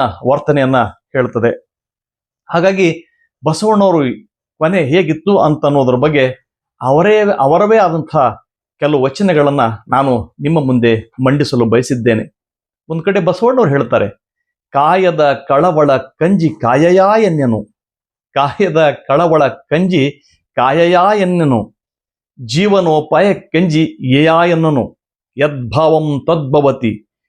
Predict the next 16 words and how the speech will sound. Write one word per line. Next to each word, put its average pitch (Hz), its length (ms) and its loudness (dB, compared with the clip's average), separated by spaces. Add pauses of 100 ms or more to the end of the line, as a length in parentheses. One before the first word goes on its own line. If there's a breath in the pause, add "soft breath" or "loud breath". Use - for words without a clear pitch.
(180)
ಉರಿ 151 220 0
ಬರಲಿ 139 440 0
ಸಿರಿ 151 440 0
ಬರಲಿ 139 640 -2
ಬೇಕು 170 300 0
ಬಿಡೆಂದೆ 127 680 0
ಆಣೆ 147 720 -2
ನಿಮ್ಮಾಣೆ 131 540 0
ಕೂಡಲ 139 400 0
ಸಂಗಮ 117 440 0
ದೇವ." 110 200 2 (720)
ಇದರಲ್ಲಿ 131 240 -2
ಸ್ಪಷ್ಟವಾಗಿದೆ, 160 840 0 (600)
ಕಾಯದ 156 580 0 (100)
ಕಳವಳ 151 400 2
ಕಂಜಿ 156 640 0